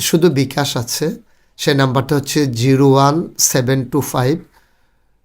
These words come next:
ডাবল এইট ফোর জিরো ফোর ফাইভ। যেখানে, আহ, বিকাশ এবং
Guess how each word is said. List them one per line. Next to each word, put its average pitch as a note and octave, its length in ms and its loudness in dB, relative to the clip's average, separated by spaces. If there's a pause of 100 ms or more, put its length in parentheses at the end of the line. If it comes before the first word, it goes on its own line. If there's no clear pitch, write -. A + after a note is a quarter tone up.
(380)
ডাবল C#3+ 400 2
এইট E3 460 0
ফোর D3+ 340 2
জিরো C#3+ 540 0
ফোর C#3 320 2
ফাইভ। A2+ 320 -8 (520)
যেখানে, D3+ 720 2 (580)
আহ, C3 380 -2
বিকাশ D#3 840 -2 (420)
এবং C#3 440 0